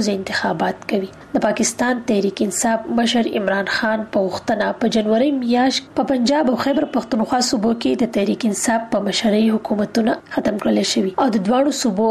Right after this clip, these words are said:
اعلی وزیرانو صوبایي اسمبلی تحلیل کړې وي. د تحریک انصاف ګوند په دواړو صوبو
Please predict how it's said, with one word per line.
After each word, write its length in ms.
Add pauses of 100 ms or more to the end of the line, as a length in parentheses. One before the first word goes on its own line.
(120)
اعلی 320
وزیرانو 480 (160)
صوبایي 400
اسمبلی 420 (160)
تحلیل 400
کړې 220
وي. 80 (140)
د 120
تحریک 320
انصاف 460
ګوند 300
په 180
دواړو 300
صوبو 200